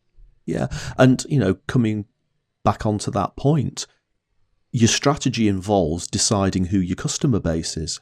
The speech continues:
who is our customer, what's their problem, and how do we solve their problem? And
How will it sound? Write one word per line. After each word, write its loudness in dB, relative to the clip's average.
who 6
is 2
our 2
customer, -4
what's -4
their 0
problem, -4
and -6
how -2
do -4
we 0
solve 0
their -2
problem? -10
And 0